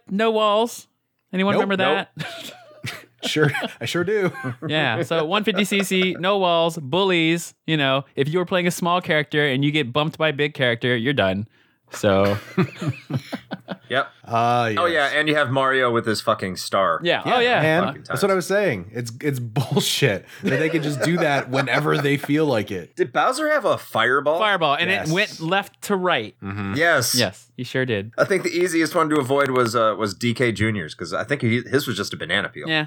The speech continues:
Speaker 1: just banana. Bananas were easy.
Speaker 2: Yeah.
Speaker 3: Yeah.
Speaker 2: So, so on that note, um, favorite, favorite racer from Super Mario Kart? What's y'all's?
Speaker 3: Mine's Koopa Troopa.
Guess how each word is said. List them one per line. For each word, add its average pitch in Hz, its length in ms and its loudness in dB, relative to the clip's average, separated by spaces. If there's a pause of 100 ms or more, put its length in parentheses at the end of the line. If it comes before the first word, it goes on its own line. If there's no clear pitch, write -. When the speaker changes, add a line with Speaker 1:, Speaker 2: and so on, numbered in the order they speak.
Speaker 1:
just 180 160 -4
banana. 107 360 -2 (200)
Bananas 165 300 0
were 147 80 2
easy. 110 260 -2
Speaker 2:
Yeah. 120 220 0
Speaker 3:
Yeah. 71 280 -10
Speaker 2:
So, 127 320 0
so 139 180 -2
on 143 240 0
that 123 220 0
note, 104 520 0
um, 107 720 -2 (140)
favorite, 151 760 0
favorite 151 340 2
racer 120 420 0
from 95 240 -4
Super 95 200 -8
Mario 90 380 0
Kart? 78 320 -4 (420)
What's 98 200 -2
y'all's? 80 380 0
Speaker 3:
Mine's 139 300 -2
Koopa 120 200 -2
Troopa. 85 380 -8